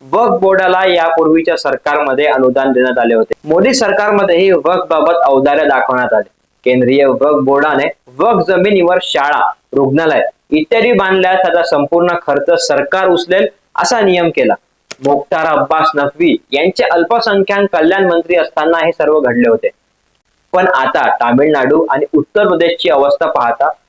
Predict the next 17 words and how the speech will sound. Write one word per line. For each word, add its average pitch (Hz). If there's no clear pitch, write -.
मोदी 185
सरकारने 196
या 190
कायद्यात 165
सुधारणा 151
करून 151
याची 135
अरेरावी 165
कमी 196
करायची 170
ठरवली. 113
एकूण 135
चाळीस 160
बदल 175
या 185
कायद्यात 170
होणार 156